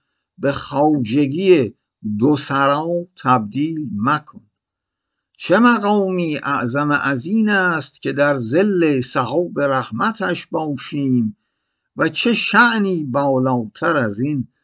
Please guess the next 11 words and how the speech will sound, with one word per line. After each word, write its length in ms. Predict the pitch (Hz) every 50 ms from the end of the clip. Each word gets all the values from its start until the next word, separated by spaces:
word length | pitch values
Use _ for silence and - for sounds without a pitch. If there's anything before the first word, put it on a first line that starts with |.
| _ _ _ _
که 180 | - - 123
مورد 640 | 123 120 123 127 139 139 127 120 110 143 185 196 208 196 180 170 156 151 147 _ _ _ _ _ _ _ _ _
عنایتش 1120 | - 127 139 139 135 127 123 104 101 107 110 135 160 160 - - - 107 - - - - -
گردیم؟ 460 | - 92 87 85 - _ 85 80 - _ _ _ _ _ _ _ _ _ _ _ _ -
هذا 480 | - 139 151 160 143 160 175 185 185 175 185
فضل 540 | - 180 190 196 180 190 196 202 202 208 208 208 - _ _ _ _ -
لا 400 | 117 127 139 160 185 185 180 165
یعادله 1120 | 156 151 139 117 127 135 135 131 120 113 98 90 127 170 190 185 180 165 131 139 139 123 110 -
فضل 640 | - 123 156 185 185 180 180 170 156 139 131 131 123
فی 160 | 110 - 123
الابداع 880 | 117 120 120 - 117 113 107 - - 117 135 151 165 165 151 139 139